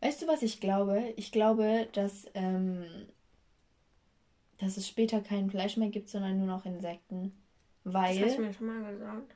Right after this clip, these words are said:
Speaker 1: Ja, und es
Speaker 2: Stimmt das
Speaker 1: gibt
Speaker 2: nicht?
Speaker 1: auch voll viele, ähm, Wissenschaftler, die das behaupten, weil
Speaker 2: In
Speaker 1: es spart Platz, es spart, ähm, es macht nicht so einen hohen C O zwei Ausstoß und es ist viel mehr Protein drin. Es ist viel
Speaker 2: In,
Speaker 1: nährreicher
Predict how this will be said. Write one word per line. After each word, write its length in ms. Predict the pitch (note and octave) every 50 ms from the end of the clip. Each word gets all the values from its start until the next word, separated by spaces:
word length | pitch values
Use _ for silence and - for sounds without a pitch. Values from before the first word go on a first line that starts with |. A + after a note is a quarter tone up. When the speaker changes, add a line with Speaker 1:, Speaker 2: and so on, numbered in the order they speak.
| _
Speaker 1:
Ja, 320 | - G3 G3 F#3+ F3+ F3+ -
und 200 | - - G#3+ G3+
es 60 | G3+
Speaker 2:
Stimmt 140 | A#3+ G3+ G3+
das 60 | G3+
Speaker 1:
gibt 160 | - B3 A3 A3
Speaker 2:
nicht? 80 | A3
Speaker 1:
auch 60 | G#3+
voll 180 | - - A3+ A3
viele, 380 | A3 - G#3 G3+ G3 F#3+ - -
ähm, 680 | - - F#3+ F#3+ F#3 F#3 F3+ - - - - - - - - - - -
Wissenschaftler, 640 | - G#3+ A3 A3+ A3+ - F#3+ G3 G3+ G3 - F#3+ F#3
die 180 | F#3 F#3 F#3+ F3+
das 380 | F3+ F#3 F#3 - - - - _ -
behaupten, 480 | F#3+ F3+ F#3+ F3+ - - G3+ F#3+ F#3
weil 280 | F#3+ F#3+ F#3+ G3 G#3 B3+
Speaker 2:
In 60 | B3
Speaker 1:
es 240 | A#3 G#3 - - -
spart 300 | - - G#3+ G#3+ G#3 G3+ -
Platz, 540 | - - G3+ G3 F#3+ G3+ A3 - - -
es 140 | - - G3
spart, 480 | - - - F#3 F3 F3+ G3 - - - _ _ _ _ _ _ _ _ _ _ _
ähm, 600 | - G3 F#3+ F#3+ F3+ F3+ F3+ F3+ F#3 F3 F3+ - - _ _ _ _ _ _ _ _ _ -
es 140 | F#3+ F#3+ F#3+
macht 220 | G3+ G3+ G3 -
nicht 160 | G#3 G3 - -
so 200 | G3+ F#3+ F3 F3+
einen 220 | F3+ F#3 F#3+ F#3+
hohen 340 | G3 F#3+ F#3 F3+ F3 F3+ F#3+
C 160 | - - G3+
O 80 | F3+ F3
zwei 280 | - - F#3+ F3 F3 -
Ausstoß 600 | - G#3+ G#3 - - - A#3 A#3+ C4 B3+ - -
und 180 | - G3 F#3+
es 120 | F#3+ F#3+ -
ist 160 | F#3+ F#3+ - _ _ _ - _ _ _ _ _ _ -
viel 260 | - - - A3+ A3
mehr 140 | G#3+ G3 F#3+
Protein 520 | F#3+ - - F#3+ - - - F3+ F3+ E3
drin. 360 | D#3 D3 C#3+ D3+ E3+ G3 F#3+ - _ _ _ _ _ -
Es 140 | G3 F#3+
ist 140 | - G3 F#3+ -
viel 300 | - - A3+ A3+ A3 G#3+
Speaker 2:
In, 160 | A#3 A3+ A3+ G#3+
Speaker 1:
nährreicher 320 | G3 G3 G3 G#3 G3+ A3+